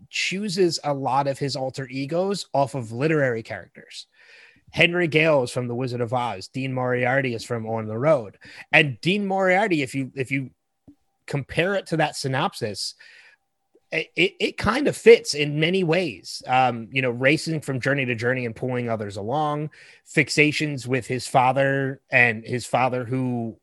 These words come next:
was kind of a hobo bum. And you look at, um, you know, uh, uh, Mister Workman, and he,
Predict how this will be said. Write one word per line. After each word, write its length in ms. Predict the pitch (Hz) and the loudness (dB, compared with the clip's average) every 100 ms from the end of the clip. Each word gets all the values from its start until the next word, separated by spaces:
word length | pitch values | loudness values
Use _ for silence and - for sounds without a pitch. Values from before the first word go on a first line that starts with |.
| - | -4
was 320 | 117 107 107 | -4 -4 -8
kind 260 | - 127 | -6 -4
of 80 | 120 | -4
a 80 | 104 | -6
hobo 400 | 101 127 120 107 | 0 0 0 -4
bum. 400 | 104 120 139 160 | 0 0 2 -4
And 260 | 123 117 117 | -6 -8 -6
you 120 | 123 | -4
look 260 | 123 135 | 0 2
at, 240 | 139 127 - - - - - - | 4 2 0 -20 -20 -20 -20 2
um, 540 | 127 120 107 104 101 - _ | 8 8 6 -2 -8 -14 _
you 100 | 139 | 0
know, 320 | 135 123 120 110 _ - | 4 6 4 -4 _ -2
uh, 220 | 131 120 110 _ _ - _ _ - - | 4 4 2 _ _ -20 _ _ -20 -2
uh, 280 | 127 117 113 | 4 4 4
Mister 340 | 120 147 147 | 0 0 2
Workman, 680 | 123 127 160 135 113 107 139 - _ - - _ _ | 2 4 2 2 0 0 -6 -10 _ -20 -20 _ _
and 680 | 131 131 131 127 120 117 110 - - _ _ _ _ - _ - | 6 6 6 2 -6 -8 -4 -4 -4 _ _ _ _ -20 _ -16
he, 440 | - 143 175 175 | -10 -2 -2 -2